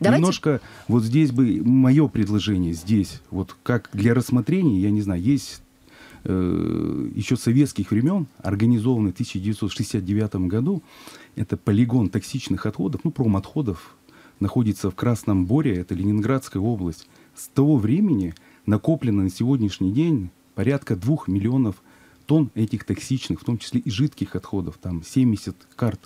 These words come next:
Speaker 2: котлован на сегодняшний день. Да, она в две тысячи четырнадцатом году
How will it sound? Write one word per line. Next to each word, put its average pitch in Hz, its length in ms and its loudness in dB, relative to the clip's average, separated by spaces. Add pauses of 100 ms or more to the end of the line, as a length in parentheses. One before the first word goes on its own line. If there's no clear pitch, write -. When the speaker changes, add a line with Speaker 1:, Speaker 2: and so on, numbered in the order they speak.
Speaker 2:
котлован 107 500 -2 (920)
на 104 60 -6
сегодняшний 98 480 0
день. 87 180 -4
Да, 104 240 0
она 95 180 -2
в 87 40 -6
две 104 100 -4
тысячи - 320 -6
четырнадцатом 117 720 -2 (280)
году 104 440 0